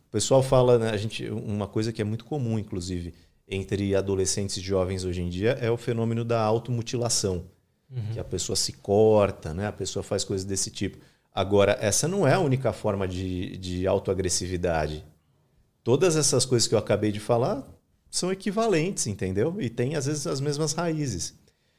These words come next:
Speaker 1: Então, a, a falta de um sentido tem a ver com isso. Agora, a, a segunda coisa que você perguntou, que é com relação ao, é, como a gente pode dizer assim, a, a, a perda de um sentido, algo que já foi sentido pra mim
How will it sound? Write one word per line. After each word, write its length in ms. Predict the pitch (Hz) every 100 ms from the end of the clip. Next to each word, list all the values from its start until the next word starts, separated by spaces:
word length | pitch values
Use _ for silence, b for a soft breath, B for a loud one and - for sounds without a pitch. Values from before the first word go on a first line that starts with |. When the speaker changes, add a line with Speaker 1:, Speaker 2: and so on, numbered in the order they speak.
| _ _
Speaker 1:
Então, 240 | 113 117
a, 440 | 113 101 101 110 104
a 40 |
falta 460 | - - 143 175 160
de 100 | 139
um 60 |
sentido 460 | 131 131 127 135 156
tem 160 | 151
a 40 | 151
ver 120 | 139
com 180 | 151 170
isso. 280 | 143 - - b b b
Agora, 440 | - 107 113 117 120
a, 560 | 113 107 104 95 -
a 40 | 107
segunda 520 | - 110 117 156 151
coisa 320 | 135 123 117
que 100 | -
você 240 | 110 104 -
perguntou, 720 | 107 98 98 - 143 135 - - _ _ _ _ _ _ _ _ _
que 300 | - 101 104
é 240 | 101 101
com 220 | 101 107
relação 600 | 101 107 107 - 113 104
ao, 480 | 104 104 101 98 90 b b b b b _ _
é, 300 | 98 90 87
como 240 | 90 98 95
a 40 |
gente 180 | 95 95
pode 320 | - 92 92 87 - _ _ -
dizer 320 | 95 87 90
assim, 300 | 87 - 95
a, 100 | 90
a, 380 | - 98 95 -
a 40 | -
perda 520 | _ 143 165 135 120
de 100 | 107
um 60 | 107
sentido, 380 | 110 95 101
algo 240 | 113 135 131
que 100 | 127
já 160 | 131
foi 240 | 120 - 131
sentido 400 | 131 117 - 110
pra 220 | - 98
mim 220 | 101 131